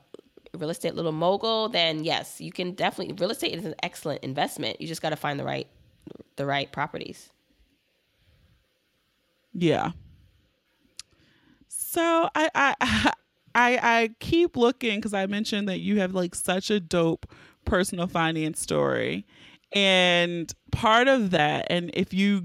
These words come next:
Speaker 2: go to journey to launch dot com, you will see it all over her site, is that you say you saved eighty-five thousand dollars in twelve months. So we have
Speaker 1: Right.
Speaker 2: to talk about, like, about that. Like, how?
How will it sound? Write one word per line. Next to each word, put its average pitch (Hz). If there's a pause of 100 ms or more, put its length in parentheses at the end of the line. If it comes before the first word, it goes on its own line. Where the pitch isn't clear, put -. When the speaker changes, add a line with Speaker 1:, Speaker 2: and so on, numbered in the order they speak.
Speaker 2:
go 208
to 175
journey 165
to 160
launch 147
dot 131
com, 147
you 151
will 156
see 240
it 226
all 165
over 156
her 165
site, 139 (840)
is 214
that 220
you 226
say -
you 233 (260)
saved 254 (100)
eighty-five 214
thousand 180
dollars 151
in 170
twelve 151
months. - (1000)
So -
we 214
have 175
Speaker 1:
Right. -
Speaker 2:
to 110
talk -
about, 69
like, - (380)
about 151
that. -
Like, 151
how? 190